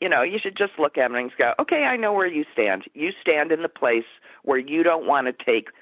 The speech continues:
the smallest step to understand what people are really saying." I agree that was a really dumb slogan, but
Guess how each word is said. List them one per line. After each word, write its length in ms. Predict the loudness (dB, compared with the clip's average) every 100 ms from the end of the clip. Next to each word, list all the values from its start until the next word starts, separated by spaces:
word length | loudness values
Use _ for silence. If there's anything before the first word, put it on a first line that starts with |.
| _
the 100 | -8 -8 -16
smallest 540 | -4 0 2 2 -2 -4 -20 -2
step 360 | 0 0 _ -20 -20 -6
to 140 | -4 -2 0
understand 960 | -2 -2 -8 -8 -4 0 2 2 0
what 260 | 0 -2 -2
people 400 | -6 -4 0 2
are 160 | 2 0
really 380 | 0 -2 -2 -4
saying." 380 | -2 0 -2 -8 _ -20 -8 -2
I 140 | 0
agree 560 | 0 -2 -2 -2 -2 0
that 260 | 0 0
was 140 | -4 -4
a 100 | -4
really 800 | -4 -8 0 2 4 4 0 -2 _ _ _ _ _
dumb 460 | 2 4 4 0 -6 _ _ _ -20 -20 -8
slogan, 560 | 2 4 4 0 -8 -12 -20 -20 -2
but 180 | -2